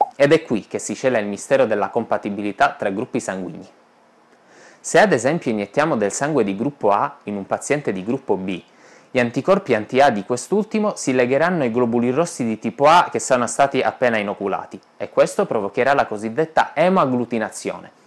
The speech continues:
che porterà alla formazione di trombi, ovvero coaguli all'interno dei vasi sanguigni che ne avranno la capacità di occluderli, con conseguenze assolutamente disastrose. Potete quindi comprendere anche perché il gruppo zero è definito donatore universale,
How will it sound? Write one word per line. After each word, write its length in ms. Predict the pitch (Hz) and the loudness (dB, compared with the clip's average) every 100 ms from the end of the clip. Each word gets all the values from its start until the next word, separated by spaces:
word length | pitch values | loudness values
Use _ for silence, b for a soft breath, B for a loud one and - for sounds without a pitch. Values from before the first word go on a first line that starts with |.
| b | b
che 120 | - | -8
porterà 400 | - 113 - 135 | -2 0 2 4
alla 140 | 139 104 | 4 2
formazione 540 | 110 107 - 143 117 | 0 -2 -2 -2 0
di 120 | 101 | -2
trombi, 400 | - 101 101 135 | 0 0 0 -2
ovvero 420 | 113 101 113 107 92 | 0 0 0 0 0
coaguli 580 | 107 117 117 101 101 | 4 6 6 4 -2
all'interno 440 | 98 98 98 117 98 | -4 -4 -6 -6 -4
dei 100 | 98 | -4
vasi 220 | 101 107 | -4 -6
sanguigni 520 | - 139 165 220 196 | -6 -4 -2 -2 -2
che 100 | 131 | -4
ne 100 | 123 | -2
avranno 300 | 127 143 120 | -2 -2 0
la 100 | 113 | -2
capacità 480 | 113 110 139 156 170 | -2 -2 -2 -4 -2
di 80 | 131 | -2
occluderli, 580 | 101 - 98 98 98 B B B B | -4 -6 -10 -8 -10 B B B B
con 140 | - 110 | -6 -4
conseguenze 520 | 117 - 147 165 - | -2 0 0 0 2
assolutamente 760 | 147 - 143 110 120 135 165 123 | 0 0 -2 0 0 0 -2 -4
disastrose. 680 | 101 - 95 95 95 - - _ _ b b b b b b b _ | -4 -8 -12 -12 -14 -16 -20 _ _ b b b b b b b _
Potete 380 | 135 180 165 123 | 4 4 4 2
quindi 240 | 131 110 | 2 2
comprendere 540 | 147 170 190 190 190 | 2 4 4 4 4
anche 240 | 139 123 135 | 2 0 0
perché 260 | 139 - | 0 2
il 80 | 151 | 2
gruppo 320 | 117 117 131 | 2 0 0
zero 240 | 123 165 180 | 0 2 2
è 60 | |
definito 560 | 127 117 - 139 147 131 | 2 0 -2 -2 -2 -2
donatore 680 | 117 139 147 147 170 170 156 | 2 2 4 4 6 6 6
universale, 760 | 135 117 101 - 95 92 98 | 4 2 2 0 -2 -2 -8